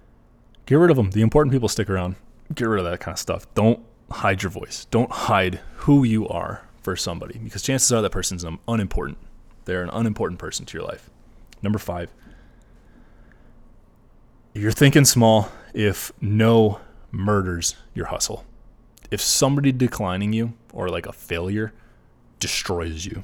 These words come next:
don't let it. Again, this stuff has to happen. It has to happen.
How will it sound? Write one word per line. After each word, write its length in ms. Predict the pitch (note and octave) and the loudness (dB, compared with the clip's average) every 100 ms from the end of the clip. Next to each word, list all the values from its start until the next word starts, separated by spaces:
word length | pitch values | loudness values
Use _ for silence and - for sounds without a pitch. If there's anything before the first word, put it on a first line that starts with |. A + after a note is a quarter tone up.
| - - - _ - - - - | -16 -20 -20 _ -20 -20 -10 -4
don't 180 | C#3 | -2
let 160 | C3+ C3+ | 0 0
it. 160 | F#2 - - - | -2 -8 -20 -10
Again, 280 | A#2+ A#2+ F#2 | -4 -2 -2
this 100 | - | -2
stuff 180 | C3+ B2 | -2 0
has 180 | C3 - | -2 -2
to 60 | |
happen. 380 | G2+ G2+ - C3 | -4 -6 -10 -8
It 160 | A#2+ A2+ | -8 -6
has 340 | A2+ A#2+ - | -4 -4 -6
to 100 | E2 | -8
happen. 420 | F#2 E2+ - - | -6 -6 -8 -14